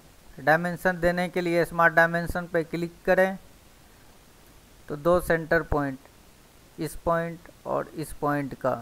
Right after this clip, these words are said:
डायमेंशन दीजिए। तो वन वन ज़ीरो एंटर। दूसरा इस लाइन और इस लाइन के बीच का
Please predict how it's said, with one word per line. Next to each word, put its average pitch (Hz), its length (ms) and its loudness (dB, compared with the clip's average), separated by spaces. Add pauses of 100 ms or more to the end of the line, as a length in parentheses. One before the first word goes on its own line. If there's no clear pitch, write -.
(360)
डायमेंशन 143 680 -2
दीजिए। 139 380 -8
तो - 680 -20
वन 143 260 -4
वन 135 320 -8
ज़ीरो 139 280 -6 (560)
एंटर। 127 400 -8 (800)
दूसरा 139 420 -4 (300)
इस 147 180 -14
लाइन 147 380 -4 (140)
और 147 220 -8 (220)
इस - 160 -12
लाइन 135 320 -4 (100)
के 135 120 -6
बीच 127 380 -10
का - 100 -10